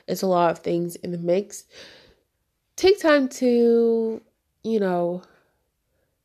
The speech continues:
get acquainted or reacquainted with yourself again and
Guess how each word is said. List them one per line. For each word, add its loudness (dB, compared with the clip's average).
get 0
acquainted -6
or -6
reacquainted -4
with -8
yourself -10
again -12
and 2